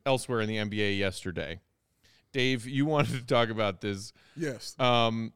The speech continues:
Speaker 1: I didn't watch that Bucks Wizards game. I assumed it would be a Bucks rout. It actually ended up being a fairly close game.
Speaker 2: True, it did.
Speaker 1: Bucks won, I believe, one seventeen, one eleven was the final.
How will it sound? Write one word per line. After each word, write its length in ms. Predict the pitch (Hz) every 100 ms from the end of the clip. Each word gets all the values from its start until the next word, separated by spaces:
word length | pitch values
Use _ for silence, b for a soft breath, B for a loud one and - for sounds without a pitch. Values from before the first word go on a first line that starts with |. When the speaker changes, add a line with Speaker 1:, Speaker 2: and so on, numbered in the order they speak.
| -
Speaker 1:
I 160 | 147
didn't 220 | 208 185
watch 340 | 151 165 - -
that 260 | 165 160
Bucks 280 | 143 160 -
Wizards 320 | 160 160 175
game. 260 | 156 185 180
I 140 | 143
assumed 400 | 131 - 143 151
it 60 | 147
would 140 | 139
be 140 | 127 131
a 60 |
Bucks 320 | 113 123 127 123
rout. 260 | 110 160
It 60 | 170
actually 300 | 160 - 160
ended 200 | 156 170
up 160 | 156 165
being 200 | 156 131
a 40 |
fairly 360 | - 165 190 135
close 340 | - 202 202
game. 340 | - 107 101 156
Speaker 2:
True, 200 | - 123
it 80 | 98
did. 200 | 120 104
Speaker 1:
Bucks 240 | 143 147
won, 240 | 160 156 143
I 80 | 127
believe, 240 | 135 143
one 160 | 131 135
seventeen, 400 | 143 131 127 127
one 120 | 123
eleven 280 | 117 120 113
was 120 | 107
the 80 | 98
final. 480 | - 123 110 87